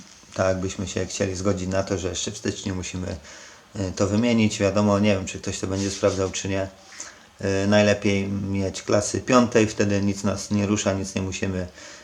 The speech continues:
e, żadnego pieca wymieniać, nic nie robić, e, i tylko po prostu zgłosić, napisać deklarację i, e, wysłać do odpowiedniego urzędu. I co jeszcze?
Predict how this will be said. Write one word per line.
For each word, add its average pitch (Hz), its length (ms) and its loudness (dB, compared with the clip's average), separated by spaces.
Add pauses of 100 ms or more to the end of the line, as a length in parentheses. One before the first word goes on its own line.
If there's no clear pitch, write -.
(220)
e, 95 360 0
żadnego 98 320 0
pieca 95 300 2
wymieniać, 98 540 2
nic 98 360 0
nie 92 120 0
robić, 98 680 -2
e, 95 180 -6
i 90 180 -4
tylko 87 500 -6 (440)
po 92 100 -2
prostu 90 380 -8
zgłosić, - 640 -6
napisać 98 420 -2
deklarację 95 760 2
i, 87 100 -8 (1000)
e, 95 200 -2
wysłać 92 420 -2
do 90 220 -2
odpowiedniego 92 720 -2
urzędu. 110 400 0 (1040)
I - 80 -4
co - 200 -2
jeszcze? - 300 -4